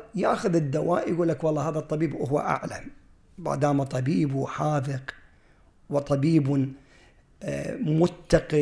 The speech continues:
مؤمن ورع، آه، أمين في مهنته، قال لك: "كل اثنى عشر ساعة"، فهو أعلم، هو يدري، هو أعلم بما يصلح هذا البدن وما يفسده.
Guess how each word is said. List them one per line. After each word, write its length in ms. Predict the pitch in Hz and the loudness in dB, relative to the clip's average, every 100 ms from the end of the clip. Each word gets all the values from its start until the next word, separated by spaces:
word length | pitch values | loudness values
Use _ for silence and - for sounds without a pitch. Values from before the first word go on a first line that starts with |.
| 139 | 4
مؤمن 720 | 135 139 - 185 160 143 135 | 4 4 4 4 2 4 2
ورع، 560 | 135 170 160 143 - - - - - - - _ - _ | 6 8 8 6 0 -10 -20 -20 -20 -20 -20 _ -20 _
آه، 680 | - - - 50 - 170 - - _ _ _ _ | -8 -6 -6 -8 -8 -8 -12 -16 _ _ _ _
أمين 500 | - 151 175 196 175 | 0 2 4 4 4
في 280 | 160 - 165 | 2 0 2
مهنته، 760 | 165 131 156 160 156 131 151 - - - - - | 2 2 0 0 -2 -4 -4 -8 -14 -14 -12 -2
قال 140 | 165 160 | 0 0
لك: 120 | 151 | 0
"كل 160 | 165 151 | 0 -2
اثنى 180 | 143 | -2
عشر 200 | 139 139 | -6 -6
ساعة"، 320 | - 165 165 147 | -4 -4 -4 -6
فهو 320 | - 131 143 | -4 -2 -2
أعلم، 440 | - 143 - 117 - _ _ _ _ _ | -2 -8 -8 -14 -16 _ _ _ _ _
هو 100 | 135 | -6
يدري، 340 | 135 151 127 - - _ _ _ _ _ _ _ | 2 2 0 -6 -20 _ _ _ _ _ _ _
هو 220 | - 143 143 | 0 4 4
أعلم 600 | - 180 - 151 147 143 | 2 -2 0 -2 0 2
بما 320 | 139 147 139 | 2 2 2
يصلح 580 | 151 170 160 151 156 - | 4 4 2 -2 -2 -2
هذا 180 | 147 147 | 0 0
البدن 420 | 139 147 160 185 | -2 -2 -2 0
وما 300 | 165 139 135 | 0 -2 -2
يفسده. 520 | 135 127 - 127 - | -4 -6 -6 -6 -8